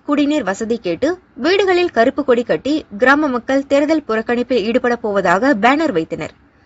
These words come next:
அதைத் தொடர்ந்து தாசில்தார் கிருஷ்ணமூர்த்தி, வட்டார வளர்ச்சி அலுவலர் நந்தகுமார் தலைமையிலான குழுவினர் மக்களிடம் பேச்சுவார்த்தை நடத்தினர். இதில் உடன்பாடு ஏற்பட்டு சாலை அமைக்கும் பணி அதிகாரிகள் முன்னிலையில் துவங்கப்பட்டது. குடிநீர் கிணறு ஆழப்படுத்தும் பணி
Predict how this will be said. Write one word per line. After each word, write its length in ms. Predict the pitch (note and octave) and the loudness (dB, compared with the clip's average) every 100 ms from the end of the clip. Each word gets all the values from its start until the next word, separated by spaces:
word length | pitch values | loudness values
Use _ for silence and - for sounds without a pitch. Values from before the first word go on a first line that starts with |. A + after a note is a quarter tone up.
| _ _ _ - | _ _ _ 0
அதைத் 280 | D4+ D#4+ D#4+ | 4 4 2
தொடர்ந்து 440 | D4+ D4 D4+ D#4 | 0 2 2 0
தாசில்தார் 480 | A3+ B3 C4 C4 C4+ | 2 0 0 -4 -4
கிருஷ்ணமூர்த்தி, 680 | - G3 G3+ E3 D#3+ C4 E4 _ _ - | -8 -10 -8 -8 -6 -6 -6 _ _ -2
வட்டார 400 | B3 C#4+ E4 D#4+ | 0 2 2 2
வளர்ச்சி 340 | A#3 A#3+ - | 2 2 2
அலுவலர் 400 | A3 A3 A#3 A#3+ | 0 2 0 0
நந்தகுமார் 520 | A3+ B3+ C#4 B3+ C4+ | -2 0 0 0 -2
தலைமையிலான 580 | - F#3+ A3 A#3 A3+ A#3 | 0 -2 0 0 0 0
குழுவினர் 500 | A#3 F3+ E3 F3 D#4 - _ _ - | -2 -2 -2 -2 -4 -6 _ _ -2
மக்களிடம் 540 | D#4 A4 G4+ E4 E4 | -2 0 0 0 0
பேச்சுவார்த்தை 560 | C4 D4 D#4+ B3 - D#4+ | 0 -2 0 0 0 -4
நடத்தினர். 480 | A#3 E3+ E3+ C3 - _ _ _ _ _ _ - | -4 -6 -8 -10 -14 _ _ _ _ _ _ -2
இதில் 320 | D4+ D4+ D4+ | 2 4 2
உடன்பாடு 520 | C4 D4+ D#4 D#4+ D4 | 2 0 0 0 0
ஏற்பட்டு 480 | F#3+ - F3 C#4 F#4 _ | -4 -6 -6 -4 -6 _
சாலை 440 | - F4+ E4+ G#4+ E4+ | -6 4 4 4 0
அமைக்கும் 340 | A#3+ - A#3+ | -4 -6 -4
பணி 320 | F3 A3+ D#4 | -4 -4 -6
அதிகாரிகள் 640 | - B3+ D4 F4 E4 D#4+ A#3+ | -4 -2 2 2 2 2 0
முன்னிலையில் 440 | F#3+ G#3 A3 C#4+ D4 | -2 0 0 0 0
துவங்கப்பட்டது. 560 | D4+ D4+ A#3+ E3 D3 - _ _ _ _ _ _ - | 0 0 -4 -8 -10 -12 _ _ _ _ _ _ -2
குடிநீர் 400 | D4+ C#4+ D4 - | 0 2 0 0
கிணறு 420 | C4 B3 C#4 - | 0 2 2 2
ஆழப்படுத்தும் 600 | A3+ C4+ C#4+ B3 A#3+ B3 | 2 2 -2 -4 -6 -4
பணி 280 | F3 G#3+ | -4 -4